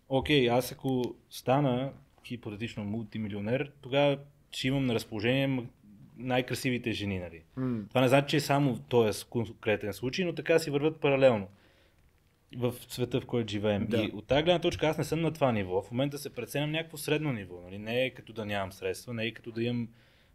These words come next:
Speaker 1: мега много средства,
Speaker 2: М.
Speaker 1: но аз ако съм такъв мъж, който не е мултимилионер, тогава на мен ми пасват, а, жени, които не са чак толкова красиви, нали? Ако ще сме само в материята и ще го следваме този закон,
Speaker 2: М.
Speaker 1: където и на Ред Пил.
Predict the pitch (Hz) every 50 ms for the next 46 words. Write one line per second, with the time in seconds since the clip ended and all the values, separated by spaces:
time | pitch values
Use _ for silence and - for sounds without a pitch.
0 | - 117 123 131 131 120 120 117 113 107 104 101 - 110 101 98 95 - - -
1 | 104 139 151 151 135 117 113 - - - - - _ _ _ _ - 120 120 117
2 | 120 117 117 117 - - - _ _ _ - - - - - - 127 135 139 -
3 | 170 165 165 160 151 - 156 135 - - - - 139 - 135 131 131 127 - -
4 | 120 117 - 113 113 120 120 113 110 110 107 104 - 101 95 92 92 90 90 92
5 | 117 123 123 123 139 143 139 131 143 151 147 127 - - 127 131 135 - - 151
6 | 147 - - - 147 143 143 143 135 135 - - 117 107 113 113 123 123 - 123
7 | 120 127 135 123 - 139 139 - - - - 143 143 143 - 156 151 147 147 -
8 | 143 147 139 143 - 127 120 - - 143 131 120 107 101 95 92 90 - - _
9 | _ - 120 113 - - 117 - - 127 113 - - - - - 127 120 117 -
10 | 156 151 160 156 135 131 123 131 123 120 104 - 113 113 113 110 110 139 131 120
11 | - 113 113 107 - 123 117 117 110 98 - 104 101 98 95 95 - - 104 98
12 | 95 123 123 120 113 107 104 104 101 101 98 98 - 98 95 101